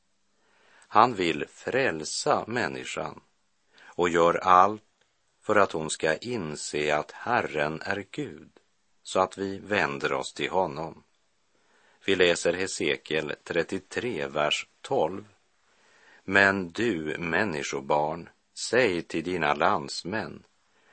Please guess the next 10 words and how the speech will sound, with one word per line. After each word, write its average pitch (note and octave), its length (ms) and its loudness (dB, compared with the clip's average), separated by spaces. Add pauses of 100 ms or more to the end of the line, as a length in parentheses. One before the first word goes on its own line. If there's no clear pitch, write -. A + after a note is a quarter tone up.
(220)
den D#2+ 300 2
rättfärdiges G#2+ 1040 2
rättfärdighet F2+ 1120 -4
ska A2+ 220 -2
inte D#2+ 340 0
rädda D#2+ 460 -4
honom D#2+ 600 -6
när F2 240 0
han C#2 340 -2
syndar. G2 760 -6